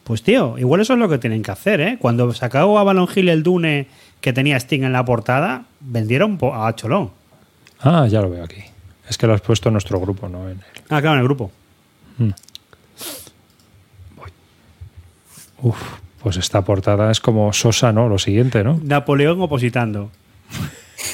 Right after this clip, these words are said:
Speaker 3: A mí, a, a, a mí me mola.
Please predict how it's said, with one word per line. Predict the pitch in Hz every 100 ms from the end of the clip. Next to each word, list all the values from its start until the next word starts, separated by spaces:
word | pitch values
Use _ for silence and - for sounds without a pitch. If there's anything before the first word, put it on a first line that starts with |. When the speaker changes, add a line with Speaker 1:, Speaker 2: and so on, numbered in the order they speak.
| 117 113 - - - -
Speaker 3:
A | 262 104
mí, | 113 156
a, |
a, | 117 110 110 110 -
a | 113
mí | 127
me | 160
mola. | 117 143 110 -